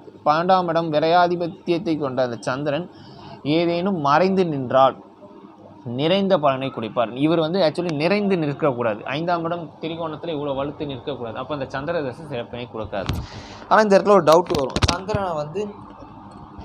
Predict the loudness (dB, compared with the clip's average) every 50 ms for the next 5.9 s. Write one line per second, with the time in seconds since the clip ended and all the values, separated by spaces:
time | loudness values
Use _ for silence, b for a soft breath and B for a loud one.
0 | -16 -16 -16 -16 -16 -18 -16 -12 -10 -10 -10 -12 -18 -20 -20 -20 -20 -20 -20 -20
1 | -20 -20 -20 -20 -20 -20 -20 -18 -18 -14 -6 0 4 6 6 6 4 2 0 2
2 | 4 4 4 4 4 2 2 4 2 2 2 -2 -2 2 2 2 4 4 6 6
3 | 6 6 6 6 6 6 6 6 4 6 6 6 4 4 2 2 4 4 2 2
4 | 4 6 6 6 6 4 2 2 2 4 2 2 2 2 0 0 0 -2 -2 -2
5 | -2 -2 -4 -4 -4 -2 -2 -2 -2 -2 -4 -8 -10 -10 -6 -4 -2